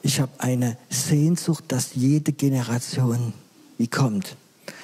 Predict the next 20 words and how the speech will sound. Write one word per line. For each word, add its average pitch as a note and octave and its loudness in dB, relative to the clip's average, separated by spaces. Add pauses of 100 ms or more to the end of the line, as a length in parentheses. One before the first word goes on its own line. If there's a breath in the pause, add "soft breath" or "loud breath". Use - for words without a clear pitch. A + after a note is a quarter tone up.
(300 loud breath)
wächst B2+ 0
und B2 -2
größer A2+ -2
wird A2+ -2
als - -4
die - -4
andere. F3+ -4 (1400 loud breath)
Und C3 0
das B2+ 0
geschieht C#3+ 2
nur, D#3+ 4
wenn D3 2
wir C#3 2 (260 loud breath)
die - -4
Generation C3 0 (180 loud breath)
mitnehmen C#3+ 2
in C3 -2
diese A#2 -4
Dimension A2+ 0
hinein. F#2 -2